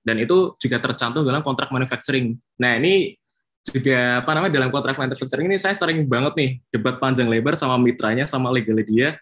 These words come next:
Nanti, apa, yang bertanggung jawab atas efek sampingnya itu siapa? Nah, ketika, kalau misalnya kuncinya saya sih gini, ketika, apa namanya, yang memproduksi bahan baku dan ibaratnya bahan primernya adalah dari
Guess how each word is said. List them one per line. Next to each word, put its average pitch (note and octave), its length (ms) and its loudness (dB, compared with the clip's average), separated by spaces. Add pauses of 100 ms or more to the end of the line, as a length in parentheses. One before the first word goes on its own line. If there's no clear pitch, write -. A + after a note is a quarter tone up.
(340)
Nanti, D3 480 0
apa, E3 240 0
yang D#3+ 160 0
bertanggung B2+ 320 0
jawab B2+ 240 -2
atas B2 320 -2
efek C3 320 -4
sampingnya B2 400 -2
itu E3 100 -2
siapa? B2 380 -2
Nah, - 420 -10 (720)
ketika, D#3 640 -2 (400)
kalau C#3 160 2
misalnya D3+ 240 0
kuncinya F3 260 4
saya G3 140 0
sih A3 100 4
gini, G#2+ 320 0 (380)
ketika, D3 480 -2
apa E3 80 -4
namanya, D#3 560 0 (440)
yang D#3 560 0
memproduksi B2+ 1120 -2
bahan G#2+ 400 -2
baku G2+ 800 -4
dan G2+ 320 -2
ibaratnya A2 640 -2 (240)
bahan A#2 400 0
primernya A#2+ 560 0
adalah G#2+ 240 -2
dari G#2 320 -4